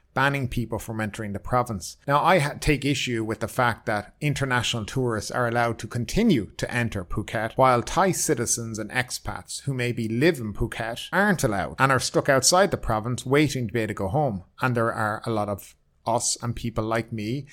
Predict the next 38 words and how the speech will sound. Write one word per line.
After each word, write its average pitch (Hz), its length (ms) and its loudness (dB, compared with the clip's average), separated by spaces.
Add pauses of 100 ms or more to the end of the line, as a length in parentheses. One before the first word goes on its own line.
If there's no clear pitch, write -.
(240)
and 113 140 -4
Thai 117 220 0
citizens 127 560 -2
who 117 240 -4
work 135 260 2
in 120 160 -4
Phang 120 240 -6
Nga, 127 460 -4
travel 120 340 -2
up - 80 -4
and 127 80 -2
down 117 160 -2
to - 80 -10
Phuket 117 380 -2
each - 220 -8
day, 123 280 -4 (280)
Phuket 156 380 0
people 117 300 -2
who've 113 180 -2
got 117 200 -2
businesses 139 540 2
in 110 120 -4
Phang 117 200 -4
Nga 107 220 -4
and 107 100 -8
surrounding 101 420 -4
provinces 139 460 0
and 117 140 0
are - 20 -2
just 143 220 -2
not 143 180 2
able 117 200 -2
to 113 60 -2
take 107 220 -8
care 110 160 -4
of 98 60 -6
these 98 160 -6
businesses 120 600 -2